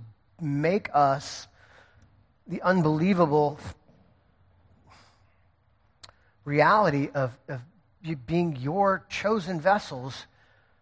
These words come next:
to speak truth into the world, to bring life to people. And we pray, Lord, that you would help us to take that seriously,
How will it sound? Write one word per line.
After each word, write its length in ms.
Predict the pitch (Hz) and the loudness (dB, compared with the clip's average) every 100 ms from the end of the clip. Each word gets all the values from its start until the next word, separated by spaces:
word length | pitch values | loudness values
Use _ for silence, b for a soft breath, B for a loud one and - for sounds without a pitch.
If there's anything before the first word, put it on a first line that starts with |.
| b b _ _ _ _ _ _ - | b b _ _ _ _ _ _ -8
to 100 | 175 | -6
speak 540 | - - 190 233 - | -6 -4 2 2 0
truth 460 | - - 214 220 196 | -6 2 2 2 0
into 180 | 165 | 0
the 80 | 143 | 0
world, 640 | 139 165 220 175 160 160 | 0 2 6 6 6 0
to 100 | - | -12
bring 540 | 131 110 143 185 175 139 | -14 -6 0 2 2 4
life 460 | 151 156 147 127 | 4 4 2 -2
to 100 | - | -12
people. 580 | 127 - 160 135 135 127 - | -12 -6 -4 -4 -6 -8 -10
And 240 | 143 135 | -12 -10
we 80 | 139 - | -14 -14
pray, 320 | - 196 190 | -2 0 4
Lord, 240 | 180 160 | 4 4
that 100 | 156 | 0
you 120 | 165 | -6
would 120 | 170 135 - _ 180 170 | -4 -4 -10 _ -12 -12
help 400 | - - 214 208 | -12 -4 -2 0
us 240 | 151 127 - | -2 -4 -8
to 120 | 139 - | -18 -16
take 320 | - 196 175 | -8 -8 -6
that 320 | 151 127 - | -4 -2 -4
seriously, 1000 | - - 165 170 151 123 104 - 123 113 | -12 -14 -4 -2 -2 -6 -14 -18 -16 -18